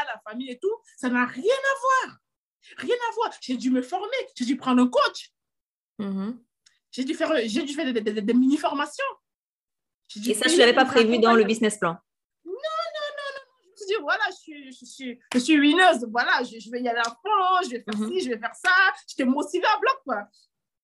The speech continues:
Speaker 1: Mais j'ai dû faire face à la réalité. Que non, je peux pas, Hélène, gérer tout ça. Tu peux pas,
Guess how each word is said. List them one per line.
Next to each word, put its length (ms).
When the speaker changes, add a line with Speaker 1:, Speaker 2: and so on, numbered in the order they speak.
Speaker 1:
Mais 80
j'ai 140
dû 100
faire 160
face 160
à 40
la 80
réalité. 360
Que 80
non, 220
je 140
peux 60
pas, 480
Hélène, 240
gérer 240
tout 100
ça. 240
Tu 100
peux 120
pas, 100